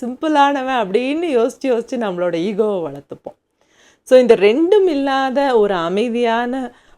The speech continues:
ஒரு, ஒரு பீஸ்ஃபுல்லான, காமான மனநிலையை நாம் அடையணும்னு சொன்னா, முதல் அவேர்னஸ், எனக்கு வேற மதிப்பீடுகள், அவங்களுக்கு வேற மதிப்பீடுகள் இருக்கக்கூடும் அப்படிங்கிற புரிதல்.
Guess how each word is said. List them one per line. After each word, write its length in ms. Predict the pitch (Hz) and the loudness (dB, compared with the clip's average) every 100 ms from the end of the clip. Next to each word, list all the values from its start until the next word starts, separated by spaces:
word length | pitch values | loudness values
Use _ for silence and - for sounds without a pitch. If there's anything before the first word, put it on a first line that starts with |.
| - | -4
ஒரு, 540 | 190 180 170 160 - - - | -2 0 0 -2 -6 -14 -6
ஒரு 220 | 190 190 | -4 -2
பீஸ்ஃபுல்லான, 760 | 262 277 - 269 277 240 208 208 | 0 0 -2 -4 -2 -2 -4 -6
காமான 760 | 208 190 214 220 208 208 208 - | -4 -4 -4 -4 -4 -4 -6 -8
மனநிலையை 800 | 170 160 165 220 226 202 190 185 | -10 -8 -4 -2 0 0 0 -2
நாம் 240 | 170 160 | -4 -4
அடையணும்னு 600 | 156 147 170 185 185 196 | -4 -2 -2 -4 -6 -10
சொன்னா, 320 | 190 165 165 | -10 -12 -10
முதல் 640 | 240 226 165 165 285 370 - | -8 -6 -4 -2 2 2 2
அவேர்னஸ், 640 | 185 175 202 208 202 240 | -4 -4 -4 -4 -6 -8
எனக்கு 520 | - 160 170 247 - 277 | -6 -6 -6 -6 -6 -4
வேற 320 | 214 233 247 | -2 -2 -2
மதிப்பீடுகள், 720 | 202 185 208 208 196 190 214 | -6 -8 -8 -10 -8 -6 -6
அவங்களுக்கு 560 | - 160 202 214 - | -6 -8 -4 -6 -6
வேற 320 | 180 170 180 190 | -6 -4 -4 -4
மதிப்பீடுகள் 720 | 170 165 190 190 175 180 190 | -8 -10 -8 -8 -8 -6 -4
இருக்கக்கூடும் 800 | 170 180 185 - 185 180 180 165 - | -6 -8 -14 -12 -8 -6 -6 -8 -10
அப்படிங்கிற 460 | 156 170 180 175 - | -10 -8 -8 -12 -10
புரிதல். 440 | 208 202 175 - | -6 -4 -4 -6